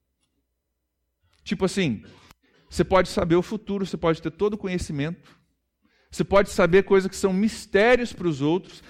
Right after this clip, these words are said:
você pode ter uma fé incrível a nível de mover montanhas.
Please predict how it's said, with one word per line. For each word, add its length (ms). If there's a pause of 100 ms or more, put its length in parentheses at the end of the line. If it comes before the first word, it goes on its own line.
(160)
você 160
pode 340
ter 180
uma 240
fé 440
incrível 640
a 80
nível 220
de 120
mover 340
montanhas. 420